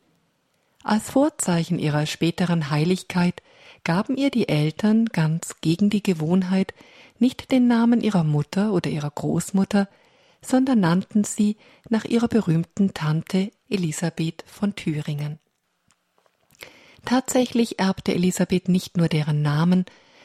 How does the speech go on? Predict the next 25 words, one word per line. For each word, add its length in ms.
sondern 360
auch 280
die 140
Liebe 440
zu 160
den 200
Armen 500
und 240
Kranken. 560
Auch 180
der 160
Lebensweg 760
glich 260
sich, 320
gingen 340
doch 220
beide 360
Frauen 420
weg 220
vom 240
königlichen 640
Hof 340
hin 380
zum 220
Ordensleben. 920